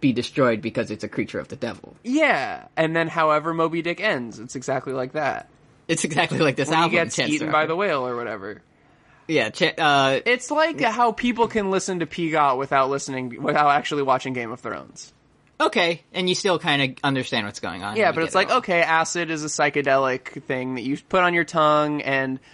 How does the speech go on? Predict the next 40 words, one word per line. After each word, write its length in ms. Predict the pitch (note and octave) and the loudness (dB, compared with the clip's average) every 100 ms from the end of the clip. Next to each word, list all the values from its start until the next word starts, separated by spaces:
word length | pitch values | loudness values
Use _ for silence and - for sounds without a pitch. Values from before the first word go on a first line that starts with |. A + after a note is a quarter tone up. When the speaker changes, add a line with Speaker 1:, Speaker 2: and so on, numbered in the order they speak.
| _ | _
Speaker 2:
square 680 | - - E3 E3 D#3+ D#3+ D#3+ | -10 -6 0 4 6 6 4
is 240 | D3 C#3 | 4 0
slang 380 | - D#3+ D3+ C#3+ | -2 0 0 0
for 100 | D3 | -4
cigarettes, 600 | - D3+ C3+ C#3 C3 - | -4 -2 0 2 0 -2
so 200 | - C#3+ | -2 0
when 120 | C#3+ | 2
he 40 | C#3+ | 0
does 200 | C#3+ C#3 | 0 0
the 80 | C3+ | 0
really 280 | D3 D3 | 0 0
funny 300 | C#3+ D3 C#3+ | 0 0 0
line 220 | C3+ C3+ C3 | 0 0 2
about 200 | C3 B2+ | 2 2
a 60 | |
rhombus 460 | B2 C3 B2+ A#2+ - | 2 0 0 -4 -4
that 120 | B2 | -4
I 80 | B2 | -2
like 220 | B2 C3 | -4 -6
a 60 | B2 | -2
lot, 280 | A#2 G#2 | 0 0
I'm 140 | - B2+ | -4 -8
like, 180 | A#2 D#3 | -8 -8
"Oh, 60 | |
I 140 | C3+ B2+ | -8 -8
get 100 | - | -4
it." 40 | |
Speaker 1:
That's 180 | E3 - | -2 0
a 80 | E3+ | -2
fucking 420 | A3 F#3+ E3+ C#3+ | -2 -6 -4 -4
rhombus! 720 | D3 F#3+ A3 G3 G3 G3 G3 | -2 -2 -2 -2 0 0 0
Speaker 2:
I 100 | D#3 | 0
love 240 | D#3+ G3+ F#3+ | 0 0 0
that 140 | F3 | 0
line. 320 | D#3 D3 B2+ B2+ | 0 0 -2 -6
It's 200 | D3 D#3 | -8 -2
good. 240 | F3+ E3+ | 0 2
Speaker 1:
<laughs> 0 | |
It's 180 | - - | 0 0
so 100 | C4 | -2